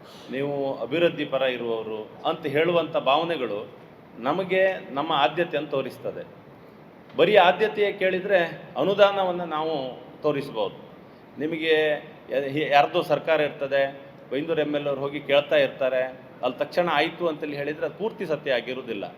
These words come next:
ಆದರೆ ಸಂಸದರಾದಂಥ ರಾಘವೇಂದ್ರರು ಇದು ಯಡಿಯೂರಪ್ಪರ ಕ್ಷೇತ್ರ ಅನ್ನುವಂಥ ದೃಷ್ಟಿಯಿಂದ ಬೆಂಗಳೂರಿನಲ್ಲಿ ಅಧಿಕಾರಿಗಳ ಸಭೆ ಕರೆದು ಬೈಂದೂರಿಗೆ ಇಂತಿಂಥದ್ದು ಆಗಬೇಕು ಅಂತ ಹೇಳಿದಾಗ ಅವರು ಇಟ್ಟ ಪಟ್ಟಿ, ಕೊಟ್ಟಂಥ ಲಿಸ್ಟ್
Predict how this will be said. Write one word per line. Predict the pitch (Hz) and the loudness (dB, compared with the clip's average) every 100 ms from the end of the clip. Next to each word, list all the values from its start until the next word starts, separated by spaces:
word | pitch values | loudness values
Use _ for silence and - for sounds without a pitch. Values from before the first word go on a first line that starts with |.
| - | 2
ಆದರೆ | 139 139 120 165 - - - - - - 120 | 2 4 0 0 -8 -20 -20 -20 -20 -8 -4
ಸಂಸದರಾದಂಥ | 151 190 180 180 170 160 | -2 0 2 2 2 0
ರಾಘವೇಂದ್ರರು | 165 123 156 170 160 143 143 160 | 0 4 2 2 -2 -2 -4 -4
ಇದು | 131 | -4
ಯಡಿಯೂರಪ್ಪರ | 117 120 170 170 156 | -4 -2 -2 -2 -4
ಕ್ಷೇತ್ರ | 135 143 143 143 | -6 -6 -4 -2
ಅನ್ನುವಂಥ | 135 143 143 - | -2 -2 -6 -6
ದೃಷ್ಟಿಯಿಂದ | 127 127 - 147 127 98 90 - - - - | -6 -6 -6 -6 -4 -4 -8 -10 -20 -20 -8
ಬೆಂಗಳೂರಿನಲ್ಲಿ | 117 151 175 180 165 156 156 156 | -4 0 2 0 0 -2 0 0
ಅಧಿಕಾರಿಗಳ | 120 156 160 151 143 | 0 0 0 0 -2
ಸಭೆ | 139 127 147 | -4 -2 0
ಕರೆದು | 151 131 101 92 - - - - | 0 -2 -2 -10 -16 -20 -20 -4
ಬೈಂದೂರಿಗೆ | 120 165 175 175 151 | -2 0 2 0 0
ಇಂತಿಂಥದ್ದು | 156 165 170 160 139 | -6 -6 -8 -4 -4
ಆಗಬೇಕು | 107 156 175 190 185 175 | 0 0 2 0 0 -2
ಅಂತ | 147 | -2
ಹೇಳಿದಾಗ | 139 135 123 101 | -2 0 0 0
ಅವರು | 90 - 127 175 185 | -6 -2 2 2 0
ಇಟ್ಟ | 143 151 - - 175 175 - - - - - - - | -2 -6 -6 2 2 2 -2 -14 -20 -20 -20 -20 2
ಪಟ್ಟಿ, | 165 170 160 123 - - - - - | 2 2 -2 -6 -8 -20 -20 -14 -2
ಕೊಟ್ಟಂಥ | 151 156 170 170 165 | -2 2 0 0 -2
ಲಿಸ್ಟ್ | 135 180 175 | 0 -2 -2